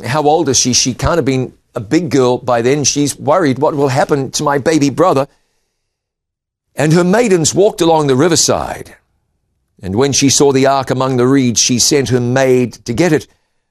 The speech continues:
And when she opened it, she saw the child, and behold, the baby wept." And she knew.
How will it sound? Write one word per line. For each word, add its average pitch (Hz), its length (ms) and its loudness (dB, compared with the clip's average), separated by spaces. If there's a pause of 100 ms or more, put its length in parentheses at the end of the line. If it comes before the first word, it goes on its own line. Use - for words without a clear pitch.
(140)
And 120 200 -2
when 120 160 0
she 110 200 2
opened 151 360 2
it, 139 80 -2
she 131 180 0
saw 147 240 2
the 143 100 0
child, 135 600 -2
and 123 180 -2
behold, 120 460 0
the 135 60 0
baby 123 300 0
wept." 113 360 -2
And 107 200 -4
she 131 260 -4
knew. 101 400 -6